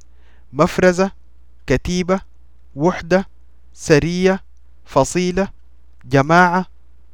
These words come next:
مركز القيادة، غرفة العمليات، فيلق، وقائد. وأيضا أريد أن أعرف ماذا تعني كلمات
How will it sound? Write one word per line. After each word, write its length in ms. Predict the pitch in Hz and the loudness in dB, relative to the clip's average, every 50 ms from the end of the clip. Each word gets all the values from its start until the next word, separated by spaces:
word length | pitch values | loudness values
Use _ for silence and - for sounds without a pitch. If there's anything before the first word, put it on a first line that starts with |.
| - 131 | -6 0
مركز 420 | 147 170 175 - - 151 131 135 | 0 0 0 2 -2 -2 0 0
القيادة، 680 | 127 117 - 131 135 151 170 175 180 175 180 180 180 - - - - - - - - - - - | -2 -2 -2 -2 0 4 6 6 6 4 2 0 -2 -4 -10 -18 -20 -20 -20 -20 -20 -20 -14 -4
غرفة 360 | 135 165 180 175 - 165 139 - | 0 0 0 0 0 -2 0 0
العمليات، 720 | 135 127 117 123 123 127 127 127 131 143 156 170 180 180 - - - - - - - - - - - - - | 0 0 0 -2 -2 -2 -2 -2 0 2 2 4 2 2 0 -4 -12 -18 -18 -20 -20 -20 -20 -20 -20 -20 -20
فيلق، 680 | - - - 185 175 180 185 180 185 185 - - - - - - - - - - - - | -20 -4 0 2 4 4 4 2 2 0 0 -2 -10 -16 -18 -20 -20 -20 -20 -20 -18 -4
وقائد. 540 | 131 135 143 - - 185 180 - - 110 - - - - - - - - - - - - - - - - - - - | 0 0 0 4 6 6 6 6 4 -2 -6 -10 -16 -20 -20 -20 -20 -20 -20 -20 -20 -20 -20 -20 -20 -20 -20 -12 -4
وأيضا 440 | 160 165 - 254 262 247 262 226 202 - | -2 2 4 4 4 4 2 2 2 0
أريد 280 | 170 190 214 220 208 196 | -2 0 0 0 0 0
أن 260 | - 151 156 147 - | 0 0 0 0 0
أعرف 360 | 175 190 190 180 175 - 165 | 2 2 2 2 2 0 -2
ماذا 400 | 151 160 175 185 185 170 160 151 | -2 0 0 0 2 4 2 2
تعني 420 | - - 175 156 180 180 175 175 | 2 2 0 0 0 -2 -4 -4
كلمات 520 | - - 151 135 135 139 147 170 180 175 | -2 0 0 0 0 -2 0 0 0 0